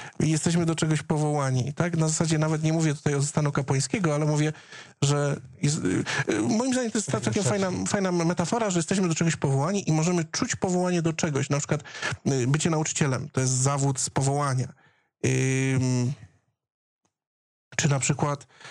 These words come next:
Speaker 1: y, bycie tam policjantem, wiesz, służba,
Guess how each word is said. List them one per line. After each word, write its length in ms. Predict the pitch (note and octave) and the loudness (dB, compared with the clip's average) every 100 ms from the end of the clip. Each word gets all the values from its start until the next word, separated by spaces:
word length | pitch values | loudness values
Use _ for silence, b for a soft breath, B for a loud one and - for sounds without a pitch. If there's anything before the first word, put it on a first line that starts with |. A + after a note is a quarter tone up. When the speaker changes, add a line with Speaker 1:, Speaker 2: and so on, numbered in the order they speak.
| B B C#3+ | B B 0
Speaker 1:
y, 360 | C3 C3+ C3+ C3+ C3 C3 | 2 2 0 0 0 2
bycie 400 | C3+ C#3 D3+ C3+ C3 | 0 0 0 0 0
tam 300 | C3 C3 C3 | 0 0 0
policjantem, 1160 | C#3 C#3 C#3+ C3+ C3 C#3+ C#3 C3+ C3 C3 C3 | -2 0 0 0 -2 -2 0 0 0 0 0
wiesz, 400 | C3 C3 - - C3+ | 0 0 -2 -2 -2
służba, 600 | - D#3 C#3 C3+ C3 | 0 0 2 0 0